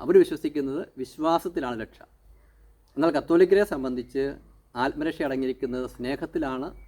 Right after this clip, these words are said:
സ്നേഹത്തിൻ്റെ പൂർണ്ണതയിലാണ്. കാര്യങ്ങൾ എങ്ങനെയാണെങ്കിലും നമ്മളെ കേരള സഭയിൽ അല്ലെങ്കിൽ സഭയിൽ, ആ, ഈ ഒരു വിഷയം,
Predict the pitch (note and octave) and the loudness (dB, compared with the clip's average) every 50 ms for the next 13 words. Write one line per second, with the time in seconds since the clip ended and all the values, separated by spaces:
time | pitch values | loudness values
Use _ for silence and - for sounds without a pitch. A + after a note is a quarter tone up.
0 | _ _ - _ - - B2+ C#3 C3+ E3+ D#3 - D#3 D3+ D3+ C#3+ - D3 D3+ D#3 | _ _ -20 _ -12 -8 -6 -6 -4 -4 -6 -6 -6 -8 -8 -6 -2 -2 0 0
1 | D#3+ D#3+ D#3 D#3 D3 B2+ A2 F#2+ F2+ - _ _ - _ _ _ _ _ _ _ | 0 0 2 2 0 0 -2 -4 -8 -18 _ _ -20 _ _ _ _ _ _ _
2 | _ _ _ _ _ _ _ _ _ _ _ - C#3+ C#3+ D3+ E3+ F#3+ G3+ F#3+ F3+ | _ _ _ _ _ _ _ _ _ _ _ -2 2 4 4 6 6 6 6 6
3 | D3+ C#3 D3 D3 C#3 B2+ A#2+ A#2+ A#2 A#2+ A#2 A2+ - - _ - - - - - | 4 2 0 0 0 -2 -2 -4 -4 -4 -6 -6 -8 -10 _ -20 -20 -20 -20 -20
4 | - - - - _ _ _ _ _ _ _ _ _ - C3 C3+ C#3+ D3 D3 D3 | -20 -20 -20 -20 _ _ _ _ _ _ _ _ _ -6 -2 0 2 2 4 4
5 | C#3+ D3 C#3+ - - C3+ C3 C3 C#3+ C#3 - G3+ - - C#3+ C3 B2+ B2 A2 G2+ | 4 2 0 0 -2 -2 -2 -2 -2 -2 -4 -6 -4 0 2 2 2 2 0 -4
6 | - - - B2+ B2 B2+ B2 - A#2+ A2 - C3 C3 C3+ B2+ C3 C#3+ - - - | -10 -12 -12 -10 -10 -10 -8 -8 -10 -6 0 0 2 2 2 0 -4 -6 -10 -20
7 | - - - - - - - A2+ A#2 A#2 A#2 A#2 A#2 - - - - - _ - | -20 -20 -20 -20 -20 -16 -8 -6 -6 -4 -4 -6 -8 -10 -12 -18 -20 -20 _ -20
8 | - - D#3+ E3+ G#3+ G3+ F#3 F3 C#3 B2+ - - B2 G2 | -20 -10 -4 6 8 10 10 10 8 4 -2 -4 -6 -6